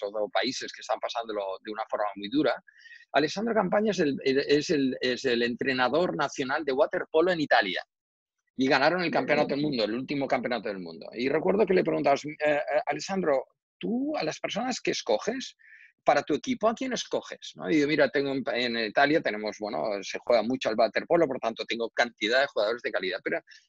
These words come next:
si tuviera que pedir, buscar una característica, una característica que requiero a los jugadores que quiero en mi primer equipo nacional y que al final nos ha llevado a ganar el campeonato del mundo, es la perso-, los jugadores que son capaces de aguantar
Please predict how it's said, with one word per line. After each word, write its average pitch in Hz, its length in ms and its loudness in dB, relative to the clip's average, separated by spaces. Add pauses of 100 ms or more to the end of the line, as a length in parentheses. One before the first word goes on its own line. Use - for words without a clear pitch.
si - 220 -2
tuviera 196 400 4
que 202 140 2
pedir, 139 340 2 (600)
buscar 143 480 2
una 202 260 4
característica, 110 1120 -2 (120)
una 180 240 -2
característica 110 720 -2
que 127 280 2
requiero 139 720 0
a 120 60 0
los 123 120 -4
jugadores 151 400 2
que 139 140 -4
quiero 117 220 0
en 107 80 -4
mi 113 140 -4
primer 117 300 -4
equipo 127 260 -4
nacional 104 480 -2 (300)
y 135 100 2
que 131 100 2
al 113 100 2
final 151 280 2
nos 139 140 2
ha 127 60 6
llevado 127 260 6
a 120 60 4
ganar 113 240 0
el 101 80 -6
campeonato 104 420 -8
del 92 80 -10
mundo, 127 420 -8
es 143 440 -4 (380)
la 117 260 -2
perso-, 127 520 -6
los 120 200 -4
jugadores 135 360 0
que - 80 -10
son 147 200 -6
capaces 127 440 -4
de 139 80 0
aguantar 107 400 -2